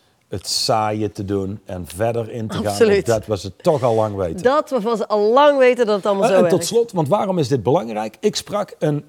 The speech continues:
Speaker 1: briljante cliënt van mij.
Speaker 2: <laughs>
Speaker 1: Dit is de, de tweede keer dat ik dit zeg, want dit zei ik ook vorige week. Maar dit is een cliënt, hij weet wie die is als hij dit hoort, komt uit West-Vlaanderen, ehm, voedde een groot deel van de wereld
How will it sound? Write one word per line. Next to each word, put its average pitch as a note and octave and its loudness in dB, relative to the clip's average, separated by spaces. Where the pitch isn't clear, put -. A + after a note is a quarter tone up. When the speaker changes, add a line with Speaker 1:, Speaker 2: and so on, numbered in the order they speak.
Speaker 1:
briljante C#3 4
cliënt F#3+ -4
van F3 -2
mij. G3 -4
Speaker 2:
<laughs> C#4 -6
Speaker 1:
Dit A2+ -2
is - -4
de, A#2+ -2
de A#2 -2
tweede E3 2
keer C#3+ 2
dat A#2 0
ik A2+ 0
dit A2 -6
zeg, F3 -4
want C#3+ -8
dit B2+ -6
zei B2+ 0
ik A#2 -4
ook B2+ -2
vorige A2 -4
week. F#3+ -2
Maar D#3 2
dit F#3 2
is D3+ 0
een D3 0
cliënt, D#3+ 0
hij A2 -2
weet D#3 2
wie G3+ -2
die G3 -2
is F3 -4
als C#3+ 0
hij C#3 -2
dit B2 0
hoort, C#3 -2
komt G#3+ -2
uit E3+ 0
West-Vlaanderen, C#3+ -2
ehm, C#3+ 0
voedde G3 0
een C#3+ -4
groot D#3 2
deel D3+ 4
van C#3+ -2
de C#3 -2
wereld C3+ 0